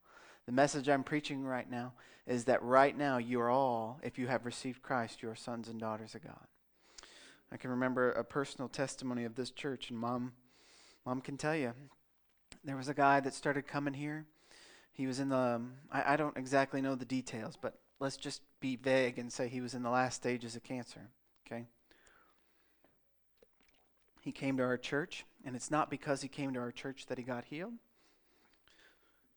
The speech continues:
It's because we believe in healing. <laughs> And we prayed, and guess what? He got healed. But if you've been trained religiously for years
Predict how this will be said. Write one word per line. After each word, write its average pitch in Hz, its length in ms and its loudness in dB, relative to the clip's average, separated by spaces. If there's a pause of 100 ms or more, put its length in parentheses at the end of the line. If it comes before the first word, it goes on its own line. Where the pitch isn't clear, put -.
It's 131 140 -6
because 147 520 4
we 139 140 0
believe 127 280 -2
in 120 60 -4
healing. 120 340 -8 (500)
<laughs> - 300 -6 (2250)
And 127 80 -4
we 131 100 0
prayed, 151 460 2 (1000)
and 127 180 -12 (260)
guess - 200 -18
what? 113 180 -12 (420)
He 143 120 -10
got 120 180 0
healed. 123 260 -10 (1400)
But 127 160 2
if 143 160 2
you've 180 160 0
been 170 220 4
trained 175 500 2
religiously 147 640 2
for - 160 -8
years 113 840 -2